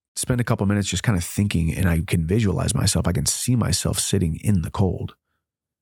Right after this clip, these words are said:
But for some reason, well, not for some reason, I know exactly why I'm doing it. I can see myself being at peace in the midst of the freezing cold. I can see myself,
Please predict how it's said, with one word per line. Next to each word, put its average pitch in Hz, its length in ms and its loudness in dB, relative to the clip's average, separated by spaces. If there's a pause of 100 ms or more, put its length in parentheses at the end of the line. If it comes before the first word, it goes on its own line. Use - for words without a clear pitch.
(120)
But 90 120 0
for - 80 -2
some 107 240 0
reason, 104 440 0 (800)
well, 85 80 -2
not 92 160 2
for - 80 -4
some - 220 0
reason, 90 420 2
I - 80 -4
know 82 160 2
exactly 82 380 0
why - 140 0
I'm - 100 -4
doing 82 260 2
it. 101 100 2
I 85 180 0
can 82 140 0
see - 240 0
myself 85 540 0 (320)
being 98 220 2
at - 160 -4
peace - 340 0
in 82 140 2
the 82 60 2
midst - 340 2
of - 80 -2
the - 80 -2
freezing - 360 0
cold. 101 460 0 (1000)
I - 60 0
can 92 120 2
see 131 260 0
myself, 90 640 0